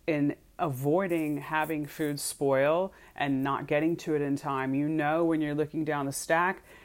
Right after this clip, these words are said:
that these things are gonna go first, so you grab them first, cook them up, and then it's no wasted food and no wasted money. I hate,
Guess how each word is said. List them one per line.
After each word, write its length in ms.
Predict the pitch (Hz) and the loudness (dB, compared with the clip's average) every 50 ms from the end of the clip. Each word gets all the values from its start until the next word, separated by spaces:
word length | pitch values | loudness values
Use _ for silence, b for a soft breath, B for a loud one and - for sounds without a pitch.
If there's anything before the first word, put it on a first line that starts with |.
| B - | B -4
that 140 | - 143 - | -4 -2 0
these 240 | 170 170 165 160 - | 0 0 0 0 -2
things 320 | - 160 147 151 151 143 - | -2 -2 0 0 -2 -2 -4
are 120 | - 156 | -4 -4
gonna 180 | 143 139 139 135 | -4 -4 -2 -2
go 120 | 135 139 | -2 -2
first, 460 | 139 - - - 190 208 240 226 - | -2 -2 0 2 2 2 2 0 -4
so 60 | - | -4
you 140 | 160 143 139 | -4 -4 -4
grab 340 | 131 127 - 139 139 139 147 | -2 2 4 4 4 4 2
them 140 | 147 139 139 | 0 -2 -2
first, 500 | 143 - 214 208 214 220 214 - - - | 0 2 4 4 4 2 0 -4 -8 -2
cook 220 | - 190 156 - | 0 0 0 0
them 180 | - 147 156 196 | -2 -2 0 2
up, 220 | 254 320 330 320 - | 2 2 0 0 -2
and 100 | - 170 | -4 -2
then 200 | 160 147 143 143 | -2 -2 -2 -2
it's 220 | - - 147 - | -4 -6 -6 -2
no 120 | 180 175 170 | 0 2 2
wasted 400 | 170 160 170 175 - - 226 - | 4 2 2 0 -2 -4 -6 -2
food 300 | - 165 156 151 151 151 - | 0 2 4 4 2 2 0
and 160 | 156 143 139 | -2 0 0
no 140 | 131 127 120 | 0 0 0
wasted 400 | 117 120 139 143 - 151 135 139 | 0 0 -2 -2 -4 -6 -4 -2
money. 260 | 131 117 120 123 - | -2 -2 -2 -4 -4
I 160 | - 147 151 | -4 -4 -6
hate, 680 | 139 - - - - - 185 180 160 143 - - - | -6 -8 -12 -14 -8 -4 -2 -2 -2 -4 -6 -12 -18